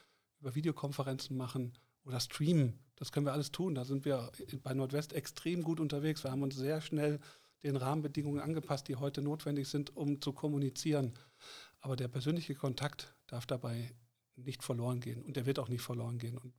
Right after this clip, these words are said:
wie gesagt, ich war jetzt ein Ta-, paar Tage wieder unterwegs. Das war richtig schön und ich wünsche mir, dass wir zur Normalität zurückkehren,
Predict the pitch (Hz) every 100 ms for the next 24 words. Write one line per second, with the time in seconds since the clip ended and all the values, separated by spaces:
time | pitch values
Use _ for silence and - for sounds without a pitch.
0 | - 127 127 117 - - 147 147 139 -
1 | 139 143 135 - 143 143 139 135 135 135
2 | 139 165 185 - - - _ _ _ -
3 | 135 - 135 147 143 - 139 147 147 135
4 | 127 151 196 180 156 151 147 - 135 143
5 | 139 131 - 139 - 127 151 165 156 156
6 | 147